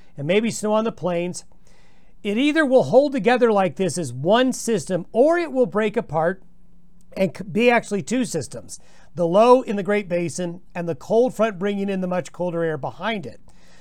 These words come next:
Now, both solutions are colder and wet. The first solution is the coldest.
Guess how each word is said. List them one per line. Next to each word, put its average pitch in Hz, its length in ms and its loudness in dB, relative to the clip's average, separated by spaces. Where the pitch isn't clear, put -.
Now, 196 180 4
both 240 440 4
solutions 220 720 0
are 185 240 0
colder 202 580 2
and 185 320 -6
wet. 220 400 4
The 165 180 -2
first 277 300 2
solution 208 600 -2
is 170 240 -4
the 170 100 -2
coldest. 214 720 4